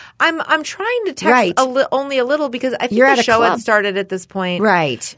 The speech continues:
Speaker 1: And I'm like,
Speaker 2: You don't wanna be sitting, I know.
Speaker 1: During the show, I get the text, but I see my phone light up, and I
Speaker 2: Mm-hmm.
Speaker 1: see out of the corner of my eye, it's Sadie. So I'm like,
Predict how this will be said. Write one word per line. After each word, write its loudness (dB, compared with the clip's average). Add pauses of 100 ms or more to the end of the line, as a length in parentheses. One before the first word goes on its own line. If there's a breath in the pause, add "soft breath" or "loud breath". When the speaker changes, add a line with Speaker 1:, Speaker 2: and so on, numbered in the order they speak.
Speaker 1:
And -12
I'm -8
like, 0
Speaker 2:
You 0
don't 2
wanna 2
be 0
sitting, -4
I -2
know. -4
Speaker 1:
During 2
the 4
show, 2
I 4
get -4
the -6
text, -4
but 0
I 0
see -6
my -2
phone 0
light 0
up, 0
and 0
I 2
Speaker 2:
Mm-hmm. -6
Speaker 1:
see -2
out 4
of -2
the -10
corner -2
of -4
my -2
eye, 0
it's -4
Sadie. -2
So -10
I'm -6
like, -8